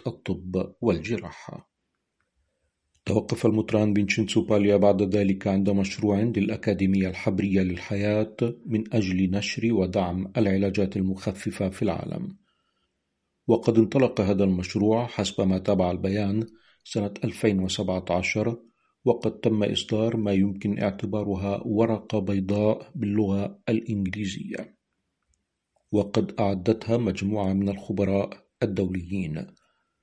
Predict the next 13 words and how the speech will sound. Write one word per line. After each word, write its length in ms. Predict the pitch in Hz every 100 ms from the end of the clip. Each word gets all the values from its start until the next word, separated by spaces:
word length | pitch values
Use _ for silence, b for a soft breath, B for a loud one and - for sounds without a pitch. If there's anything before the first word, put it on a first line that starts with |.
| _ _ _ -
وترجم 460 | 98 143 120 120 113
هذا 260 | 104 107
الإصدار 580 | 101 110 - 107 104 110
إلى 180 | - 101
الإيطالية 840 | 92 107 95 104 95 95 98 110
والفرنسية 960 | 107 90 85 - 95 90 - 110 92 87
والألمانية، 960 | 90 110 117 101 98 95 101 98 110
وسيترجم 1000 | 110 101 98 - 98 95 113 95 - 90 95
قريباً 580 | - 95 95 95 104 123 120 _ _ _ 120
إلى 160 | 101
كل 320 | 98 135 107
من 340 | 95 95 98 101 - -
الإسبانية 1000 | 127 - - 110 98 92 92 92 95 92